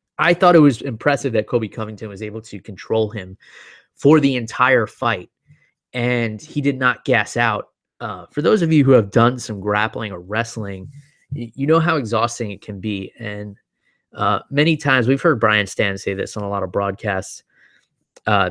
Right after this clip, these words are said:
that offensive wrestling is the most exhausting thing in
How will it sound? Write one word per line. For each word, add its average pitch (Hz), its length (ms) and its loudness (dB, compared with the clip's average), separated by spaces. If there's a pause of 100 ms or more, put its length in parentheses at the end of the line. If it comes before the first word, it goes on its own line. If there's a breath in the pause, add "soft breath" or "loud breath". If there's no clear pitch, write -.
(140)
that - 280 0 (420)
offensive 135 580 2
wrestling 123 420 2
is 104 120 -2
the 110 80 -8
most 107 280 -4
exhausting 107 720 -4
thing 107 500 -4 (1040)
in 120 460 0